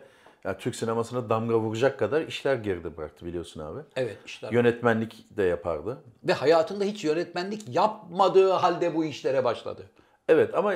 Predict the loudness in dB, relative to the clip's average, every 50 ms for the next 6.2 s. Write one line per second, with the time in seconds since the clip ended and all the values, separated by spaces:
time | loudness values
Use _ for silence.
0 | -4 -6 -10 -8 -8 -8 -6 -8 -2 -2 0 0 0 -2 0 0 2 2 2 4
1 | 6 6 6 6 4 2 -2 -4 -2 -2 -2 -4 -4 -6 -6 -8 -8 -8 -12 -12
2 | -10 -10 -12 -12 -10 -10 -10 -10 -8 -8 -6 -4 -4 -4 -4 -6 -10 -6 -4 -4
3 | -2 -2 -2 -2 -4 -4 -2 -4 -4 -4 -6 -10 -6 -4 -4 -2 0 0 0 2
4 | 2 2 0 0 0 -4 -6 -4 -8 -10 -10 -10 -12 -6 -4 -4 -2 -2 -4 -4
5 | -4 -4 -4 -4 -6 -6 -6 -6 -6 -6 -6 -8 -8 -6 -4 -4 -2 -2 -4 -6
6 | -8 -10 -12